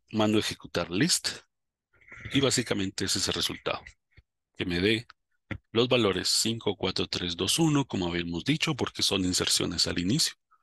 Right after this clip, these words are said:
de los valores uno, dos, tres, cuatro, cinco. Por eso queda como que si fuera una pila, ¿verdad?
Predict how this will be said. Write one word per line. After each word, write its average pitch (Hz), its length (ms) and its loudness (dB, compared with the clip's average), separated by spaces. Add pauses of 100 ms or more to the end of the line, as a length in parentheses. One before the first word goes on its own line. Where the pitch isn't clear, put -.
(160)
de 120 120 2
los 131 120 2
valores 98 380 0
uno, 92 120 -6
dos, 90 160 -2
tres, - 200 -4
cuatro, - 260 -6
cinco. - 380 -6
Por 95 160 -4
eso - 160 -2
queda 98 300 0
como 87 260 -6
que - 100 -10
si - 140 0
fuera 101 340 0 (460)
una 90 260 -6
pila, - 400 -8 (360)
¿verdad? 98 260 -2